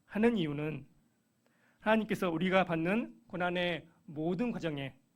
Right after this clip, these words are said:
각종 은혜로 함께 하시기 때문입니다. 하나님은 그리스도 안에서 우리를 부르시되 하나님의 영원한 영광 속으로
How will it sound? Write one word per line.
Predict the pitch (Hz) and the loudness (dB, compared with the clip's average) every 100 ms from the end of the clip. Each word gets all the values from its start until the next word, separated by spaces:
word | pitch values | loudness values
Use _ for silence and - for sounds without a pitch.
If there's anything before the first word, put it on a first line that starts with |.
| _ - _ _ | _ -20 _ _
각종 | - - - 247 185 | -16 -6 0 0 0
은혜로 | 175 156 185 147 - _ _ _ | -2 0 -2 -2 -8 _ _ _
함께 | 226 226 262 | -6 -4 0
하시기 | 226 180 180 165 202 | 0 0 -6 -8 -8
때문입니다. | 202 196 170 135 131 - _ _ _ _ _ _ _ _ _ _ _ - _ | -8 -8 -8 -8 -12 -14 _ _ _ _ _ _ _ _ _ _ _ -20 _
하나님은 | - 233 220 214 214 | 2 4 6 4 0
그리스도 | 196 196 202 | -2 0 2
안에서 | 185 175 185 180 | 2 2 2 2
우리를 | 160 190 196 185 | 2 2 0 -2
부르시되 | 160 170 - 160 269 - _ _ _ _ _ | -6 -6 -2 -2 -2 -8 _ _ _ _ _
하나님의 | - 214 208 190 190 170 - _ _ | -6 -4 -2 -2 -2 -4 -10 _ _
영원한 | 160 185 214 214 214 190 | -6 -2 0 2 2 2
영광 | 170 202 226 | -2 -2 -2
속으로 | 196 139 147 175 175 | -6 -6 -4 -2 -4